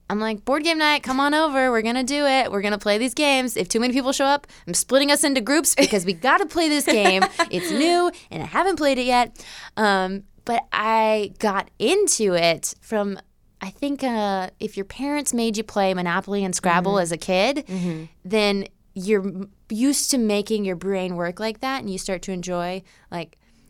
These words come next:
Speaker 1: "I'm gonna apply my strategic, logical brain
Speaker 2: <laughs>
Speaker 1: as an evening activity," and that has always given me great pleasure.
Speaker 2: Mm-hmm.
Speaker 1: Um, but I didn't actually know how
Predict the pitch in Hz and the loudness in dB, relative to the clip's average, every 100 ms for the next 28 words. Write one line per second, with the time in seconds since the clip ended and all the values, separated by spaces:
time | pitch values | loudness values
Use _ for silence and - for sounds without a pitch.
0 | - 208 233 202 - 170 - 202 185 165 | -2 2 4 2 0 -4 0 2 2 2
1 | 160 160 - 185 175 - 160 - 262 240 | -2 -10 -6 -4 -2 -4 -4 0 0 2
2 | 269 202 202 220 226 262 196 202 185 185 | 0 2 2 2 0 -2 2 4 6 2
3 | 170 320 302 285 269 240 185 180 165 - | 2 -2 -2 -4 -6 -2 2 2 0 0
4 | 277 277 302 294 262 254 269 233 220 226 | 0 2 2 2 2 0 0 0 2 2
5 | 214 185 185 175 202 208 208 _ _ - | 2 0 -2 0 2 2 0 _ _ -20
6 | 202 214 202 202 220 226 214 196 180 170 | -8 -2 -2 2 2 2 -2 -4 -2 -2
7 | 160 - 143 147 127 196 185 175 165 185 | -4 -6 -8 -8 -8 -6 -4 -4 -4 -2
8 | 175 170 220 - 226 311 294 254 247 - | -2 2 2 2 0 0 0 0 -2 -4
9 | 214 190 185 202 208 185 160 156 - 202 | -2 -2 0 2 4 4 0 -6 -8 -6
10 | 196 | -6